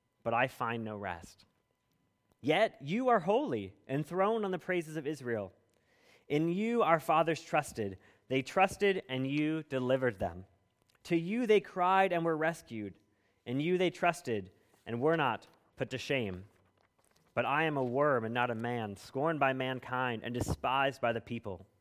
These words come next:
All who see me mock me. They make mouths at me. They, they wag their heads. He trusts in the Lord. Let him deliver him.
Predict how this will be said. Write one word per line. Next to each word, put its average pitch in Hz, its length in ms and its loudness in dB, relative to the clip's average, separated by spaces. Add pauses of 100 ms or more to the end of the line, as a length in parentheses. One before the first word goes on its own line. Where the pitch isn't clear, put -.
(640)
All 147 180 6
who 170 140 4
see 180 240 -4
me 151 160 0
mock 135 420 2
me. 107 140 -6
They 110 100 -2
make 143 200 -2
mouths 135 420 0
at 117 80 -4
me. 104 120 -2
They, 110 180 -2 (260)
they 120 80 -2
wag 143 380 4
their 123 140 2
heads. 117 500 -4 (400)
He 233 220 -2
trusts - 320 -2
in 143 60 -8
the 165 100 -2
Lord. 180 380 2
Let 160 160 2
him 202 200 0
deliver 117 340 2
him. 92 280 -8